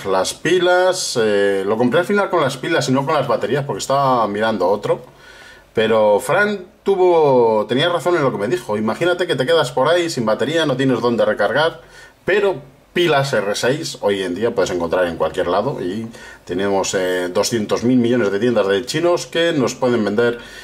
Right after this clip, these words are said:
pilas alcalina R seis. Eh, ¿recomendable que sea de marca las pilas, que sean buenas? Pues sí, recomendable, ¿vale?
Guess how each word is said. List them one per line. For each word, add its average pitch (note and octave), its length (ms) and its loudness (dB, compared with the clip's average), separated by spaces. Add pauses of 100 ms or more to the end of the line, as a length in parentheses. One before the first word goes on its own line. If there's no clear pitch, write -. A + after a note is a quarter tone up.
(420)
pilas C#3 300 0
alcalina G#2+ 680 0
R F#2+ 220 -2
seis. - 400 -10 (840)
Eh, C3 200 4
¿recomendable C3+ 640 2
que F3+ 100 0
sea D#3+ 1300 2 (560)
de C#3 220 0
marca D3 260 0
las C3 160 2
pilas, C#3 320 0
que A2 80 -8
sean B2 180 0
buenas? A2 280 -2
Pues - 160 -12
sí, D2+ 260 -10
recomendable, D#2+ 640 -6 (400)
¿vale? - 220 -4